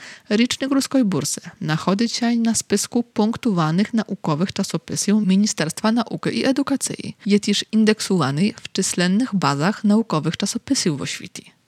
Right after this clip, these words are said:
Okrem toho, licznik ruskiej bursy poddawany jest do ryczni ewaluacyjnej oceni przez indeks Copernicus International Journals Master List, a też ma swój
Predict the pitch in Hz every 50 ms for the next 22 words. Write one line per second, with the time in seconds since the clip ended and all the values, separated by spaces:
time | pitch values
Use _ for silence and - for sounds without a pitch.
0 | - - - - - - - - _ 214 233 - - - - - - 196 180 170
1 | - - 160 180 190 202 - - 247 247 233 233 - - - 262 220 185 185 175
2 | 190 - - 196 208 196 - _ - 185 160 147 165 165 170 180 208 226 233 220
3 | 196 160 156 190 - - - - 170 170 165 165 170 165 - - - - 202 226
4 | 285 294 - _ _ - 190 196 190 185 175 165 160 170 - - 247 262 262 254
5 | 254 - 220 208 - - 143 143 147 180 226 220 - 160 156 165 165 - - _
6 | 269 262 247 - 233 - - - - 175 - 151 156 185 233 262 - 214 - -
7 | - 185 - 175 160 175 208 220 - - 185 185 180 170 170 170 151 175 180 214
8 | 220 196 175 175 - - 147 139 143 - - - 190 196 226 240 202 - - -
9 | - - _ - 185 - 196 185 170 180 180 180 175 196 233 269 - - - -
10 | - -